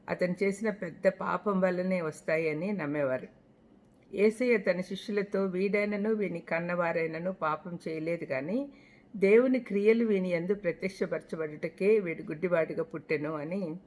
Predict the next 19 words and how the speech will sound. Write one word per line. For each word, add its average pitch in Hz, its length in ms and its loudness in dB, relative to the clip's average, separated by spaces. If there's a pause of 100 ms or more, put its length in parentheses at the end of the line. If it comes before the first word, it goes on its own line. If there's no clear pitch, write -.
(400)
తొమ్మిదవ 160 320 0
అధ్యాయము 147 480 0
మూడులో 151 440 -2
చెప్తున్నాడు. - 600 -8 (640)
తన 202 100 2
ఉమ్మితో 220 460 4
బురద 190 440 2
చేసి 180 320 -2
ఆ 165 60 2
వ్యక్తి 156 360 -2
క-, - 220 -6 (360)
కన్నుల 185 300 2
మీద 175 180 0
పూసి, 175 640 -4 (420)
"సిలోయం 240 480 6
కోనేటికి 180 580 -2
వెళ్ళి 170 200 0
కను-, 175 460 -4
కడుక్కోమని" 170 600 0